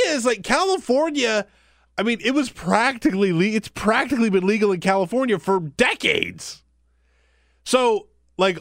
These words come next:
all these people that are like, "Yay, it's legal. Let me go to my dispensary and go buy some weed." And then, like,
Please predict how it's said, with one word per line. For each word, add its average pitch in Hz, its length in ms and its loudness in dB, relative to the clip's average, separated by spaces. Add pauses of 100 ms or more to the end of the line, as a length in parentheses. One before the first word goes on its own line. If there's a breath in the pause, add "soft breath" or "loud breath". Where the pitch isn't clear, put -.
all 214 180 2
these 277 220 0
people 262 140 0
that 240 100 2
are - 20 -2
like, 220 180 2
"Yay, 262 600 2
it's 240 180 -2
legal. 247 540 0
Let 240 140 0
me 269 80 -2
go 254 160 2
to 254 80 -2
my 254 160 0
dispensary 233 760 -2
and 185 100 -4
go 220 160 2
buy 233 360 0
some 240 240 -6
weed." 269 420 0
And 214 120 0
then, 220 120 0
like, 214 320 -2